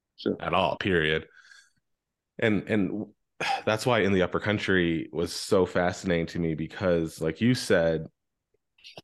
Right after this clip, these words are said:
Speaker 2: why aren't these stories written in literature widely, at least? Um, and, and,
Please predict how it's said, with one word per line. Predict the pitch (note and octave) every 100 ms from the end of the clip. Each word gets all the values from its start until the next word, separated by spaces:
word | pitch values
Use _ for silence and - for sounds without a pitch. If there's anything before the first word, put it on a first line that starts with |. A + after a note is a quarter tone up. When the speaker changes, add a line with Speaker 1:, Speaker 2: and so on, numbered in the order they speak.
| _ _ -
Speaker 2:
why | G2 G2 G2 F#2+
aren't | F2 F2+ E2+
these | E2+ D#2+
stories | - - F2 F2 D#2 D#2
written | F2 F#2 D#2 D#2+
in | D#2+ D#2+
literature | D#2+ D#2+ - E2 D2+ D2
widely, | F2 E2+ D#2 D2+ A1+ G1+ G#2 -
at | D2+
least? | A1 A#1+ F2+ - - -
Um, | E2+ D#2 C#2 B1 G1+ _ _ _ _ -
and, | F2 D#2
and, | - D#2+ D2 B1+ -